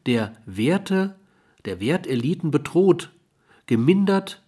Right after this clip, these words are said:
oder dominiert. Vertreter von Werteliten gelten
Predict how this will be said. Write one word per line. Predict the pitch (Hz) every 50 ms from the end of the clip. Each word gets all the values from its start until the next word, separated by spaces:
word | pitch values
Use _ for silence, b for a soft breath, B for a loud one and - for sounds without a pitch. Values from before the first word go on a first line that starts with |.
| _ _ _
oder | 143 147 151 160
dominiert. | - 156 147 147 147 139 135 135 123 95 80 - - - _ _ _ _ _ _ _ _ _ _ _
Vertreter | - - - 110 - - - 135 175 196 185 196 190 190 185
von | 185 - - 151 127 113 104
Werteliten | 110 123 147 165 160 - - - 127 127 110 113 117 120 120 - 104 92 95 - _ _ _ _ _ _ _ _ _ _ _ _ _ _
gelten | - 117 139 180 175 - 190 190 185 180 185